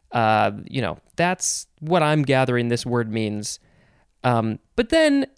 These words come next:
if you look at the male version of this, it's, um,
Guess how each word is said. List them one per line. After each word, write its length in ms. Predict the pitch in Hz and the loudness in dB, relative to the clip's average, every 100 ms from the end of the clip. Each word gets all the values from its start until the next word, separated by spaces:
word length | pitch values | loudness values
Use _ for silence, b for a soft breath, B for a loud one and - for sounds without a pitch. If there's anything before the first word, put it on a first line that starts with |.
| _ | _
if 180 | 208 - | -4 0
you 100 | 233 | 0
look 160 | 277 220 | 2 0
at 100 | 156 | 0
the 80 | |
male 500 | 127 123 131 180 208 | 0 2 2 4 2
version 420 | 185 208 208 208 202 | 2 0 0 0 0
of 160 | 190 | 2
this, 360 | 202 202 - - _ _ _ _ _ - | 0 0 -4 -8 _ _ _ _ _ -2
it's, 320 | 170 - - | -2 0 0
um, 880 | 185 175 170 165 165 160 160 156 | 2 2 2 2 2 2 0 -2